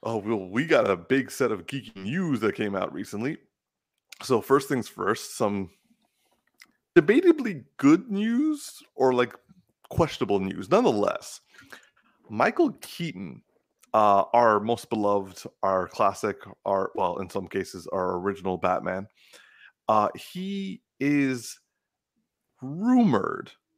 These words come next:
as I said last, uh, podcast, there are a lot of rumors out in the geeky world. So he is rumored that he's going to be getting another Batman solo film after the Flashpoint,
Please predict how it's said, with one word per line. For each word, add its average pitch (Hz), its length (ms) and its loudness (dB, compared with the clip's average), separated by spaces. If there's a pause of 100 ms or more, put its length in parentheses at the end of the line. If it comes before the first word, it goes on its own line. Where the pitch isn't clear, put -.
(420)
as 113 100 -2
I 117 60 4
said 110 200 -2
last, 101 400 -2
uh, 92 580 -2 (280)
podcast, 92 540 -4
there 101 100 2
are 95 40 2
a 92 40 -4
lot 98 160 2
of 135 80 -2
rumors 113 340 0
out 98 180 0
in 98 60 -10
the 90 60 -10
geeky 87 240 -12
world. 85 280 -4
So 120 100 2
he 127 100 0
is 156 200 -2
rumored 143 680 2 (340)
that 127 100 -4
he's 151 280 -4
going 156 140 0
to 147 80 -6
be 151 100 -6
getting 117 460 2
another 123 720 0
Batman 110 680 0
solo 98 460 -2
film 92 580 -4 (320)
after 120 460 2
the 104 420 -4
Flashpoint, - 960 -4